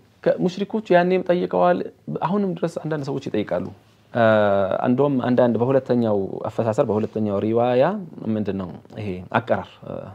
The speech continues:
አቀራሮች ሪዋያ ያላቸውና አቀራር ከነብዩ የሆነው «ወማ ያዕለሙ ተእዊለሁ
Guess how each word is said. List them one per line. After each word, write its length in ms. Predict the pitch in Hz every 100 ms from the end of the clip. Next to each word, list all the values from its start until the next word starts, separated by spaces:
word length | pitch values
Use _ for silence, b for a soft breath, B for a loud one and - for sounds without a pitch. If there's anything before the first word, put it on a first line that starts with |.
| - - - - 107 110
አቀራሮች 460 | 110 104 104 107 123
ሪዋያ 240 | 101 92
ያላቸውና 460 | 90 98 98 113 135 196 b b b b
አቀራር 380 | 117 113 101 98
ከነብዩ 340 | 123 110 107 110
የሆነው 320 | 110 110 131 202 - _ _ b b b b b b b b -
«ወማ 160 | 135 147
ያዕለሙ 320 | 151 156 135 131
ተእዊለሁ 440 | 143 143 151 147